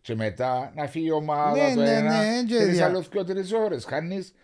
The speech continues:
Speaker 1: οχτώ δέκα ώρες, θωρείς την αγάπη σου, αλλά και πολύ τζόγο.
Speaker 2: Ε, μα
Speaker 1: Και
Speaker 2: πιάνει
Speaker 1: σκόρσο.
Speaker 2: τσα-, πιάνει τσα εκατομμύριο τον χρόνο, ρε, Βάσο.
Speaker 1: Έτσι έπαιζα να πάρεις
Speaker 2: Α,
Speaker 1: κανένα
Speaker 2: ναι,
Speaker 1: εκατομμύριο.
Speaker 2: παίζει.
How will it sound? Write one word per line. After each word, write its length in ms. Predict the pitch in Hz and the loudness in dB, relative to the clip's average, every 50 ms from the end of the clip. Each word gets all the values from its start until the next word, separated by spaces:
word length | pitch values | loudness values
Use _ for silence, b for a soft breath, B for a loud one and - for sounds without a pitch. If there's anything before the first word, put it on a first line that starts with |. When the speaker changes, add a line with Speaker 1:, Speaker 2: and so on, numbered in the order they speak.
| b b b b b _ _ | b b b b b _ _
Speaker 1:
οχτώ 440 | 107 107 - - _ - 151 165 | -6 -6 -6 -6 _ 0 0 2
δέκα 400 | 170 175 180 170 - 165 160 156 156 | 2 2 0 0 0 0 0 2 2
ώρες, 600 | 156 156 160 151 139 120 120 147 - - - - b b b b b | 2 2 2 2 0 0 -2 -2 -4 -8 -16 -20 b b b b b
θωρείς 300 | _ - 98 107 139 143 | _ -4 -2 -2 -2 -2
την 140 | - 202 185 | -2 0 0
αγάπη 420 | 165 143 127 117 107 95 98 95 | 0 0 0 0 -2 -2 -4 -6
σου, 280 | 90 - - - 135 156 | -6 -8 -8 -8 -6 -6
αλλά 200 | 143 143 151 156 | -4 -6 -6 -6
και 100 | 156 190 | -8 -6
πολύ 240 | 180 175 147 143 165 | -6 -6 -6 -6 -4
τζόγο. 500 | 170 202 208 196 185 160 120 87 - b b b | -4 -4 -4 -4 -6 -8 -10 -12 -14 b b b
Speaker 2:
Ε, 140 | b 131 165 | b -8 -4
μα 120 | 185 220 226 | -2 -2 -2
Speaker 1:
Και 80 | 226 - | 0 0
Speaker 2:
πιάνει 180 | 285 277 254 | 2 4 6
Speaker 1:
σκόρσο. 280 | 269 302 330 294 - 269 | 6 6 4 4 0 -2
Speaker 2:
τσα-, 160 | 262 247 208 | -2 -2 -2
πιάνει 220 | 175 233 240 247 240 | -4 -4 -4 -4 -4
τσα 260 | - - 247 254 254 | -4 -4 -2 -2 0
εκατομμύριο 480 | 247 233 208 160 147 160 180 196 202 190 | 0 0 0 0 0 0 0 0 0 0
τον 120 | 151 - | -2 -4
χρόνο, 280 | - - 147 147 139 120 | -6 -6 -6 -6 -6 -6
ρε, 80 | 123 | -8
Βάσο. 180 | 123 117 101 95 - _ _ _ _ | -8 -10 -12 -14 -16 _ _ _ _
Speaker 1:
Έτσι 220 | _ - 131 143 185 | _ -6 -4 -2 -2
έπαιζα 220 | 175 151 139 135 | -2 0 0 0
να 80 | 120 113 | 0 0
πάρεις 280 | - 123 113 113 123 123 | -2 -2 -4 -2 -2 -4
Speaker 2:
Α, 80 | 120 | -6
Speaker 1:
κανένα 360 | 107 - 107 - 156 - 101 98 | -4 -2 -2 -2 0 0 -2 -2
Speaker 2:
ναι, 60 | 104 | -4
Speaker 1:
εκατομμύριο. 440 | 117 202 175 - - 127 160 - 214 | -4 -4 -6 -6 -4 -4 -4 -4 -4
Speaker 2:
παίζει. 580 | - 165 180 - 214 185 202 - 220 - 180 | -2 -4 -4 -4 -4 -4 -2 -2 -2 -2 -4